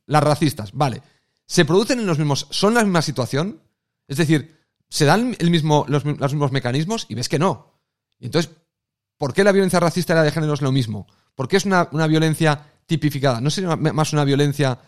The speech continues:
eh, familiar, como dice Vox? Yo no soy votante de Vox, pero es lo que digo, yo no puedo estar siempre en desacuerdo con Vox porque sea Vox. O sea, si Vox está planteando, "Oiga, hable-, hablemos de un tema", porque igual nos estamos equivocando en el diagnóstico, y ojo,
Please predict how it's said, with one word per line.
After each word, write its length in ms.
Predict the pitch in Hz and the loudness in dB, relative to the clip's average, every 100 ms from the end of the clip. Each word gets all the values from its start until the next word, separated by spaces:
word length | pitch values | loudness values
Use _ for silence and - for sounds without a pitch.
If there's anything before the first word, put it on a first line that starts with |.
| _ _ _ _ _ | _ _ _ _ _
eh, 200 | 131 127 | -10 0
familiar, 520 | 143 135 123 123 175 | 2 4 2 0 0
como 180 | 143 139 | 0 -2
dice 180 | 143 113 | 0 -2
Vox? 260 | 139 - - - - | -2 -4 -16 -20 -20
Yo 180 | - 175 | 0 2
no 60 | 254 | 4
soy 100 | 220 | 4
votante 320 | 175 160 165 | 4 2 2
de 80 | 208 | 2
Vox, 260 | 185 - - _ _ - | 2 0 -14 _ _ 0
pero 380 | 151 143 - - | 2 2 0 0
es 120 | 185 | 2
lo 80 | 214 | 2
que 80 | 180 | 2
digo, 200 | 185 120 | 2 2
yo 160 | 156 | 2
no 140 | 208 180 | 0 2
puedo 140 | 165 | 2
estar 160 | 151 143 | 2 0
siempre 240 | 175 151 | 0 -2
en 60 | 143 | -2
desacuerdo 400 | 139 135 139 135 | 0 0 0 0
con 100 | 139 | 0
Vox 180 | - - - | 0 -2 0
porque 260 | 147 156 | 2 2
sea 180 | - 123 | 0 2
Vox. 360 | 165 214 - - _ _ _ - | 4 2 0 -14 _ _ _ -6
O 40 | |
sea, 120 | 143 | -2
si 100 | 139 | 0
Vox 200 | 135 170 | 0 0
está 180 | 180 175 | 0 0
planteando, 640 | 175 160 180 175 131 110 _ _ - | 0 2 2 2 0 -6 _ _ 0
"Oiga, 180 | 180 | 2
hable-, 160 | 156 147 | 4 2
hablemos 380 | 143 135 180 175 | 0 0 2 0
de 60 | 175 | 0
un 100 | 180 | 0
tema", 280 | 185 135 | 0 -2
porque 200 | - 107 | -4 -6
igual 160 | 113 170 | -2 -2
nos 100 | 131 | -4
estamos 340 | 120 165 170 | -2 -2 0
equivocando 520 | 151 147 135 175 170 - | -2 -2 -2 0 0 0
en 80 | 135 | -2
el 140 | 120 | -2
diagnóstico, 640 | 127 - 160 - 143 - | -4 0 0 2 0 -2
y 100 | 127 | 2
ojo, 300 | 175 - 107 | 2 2 -2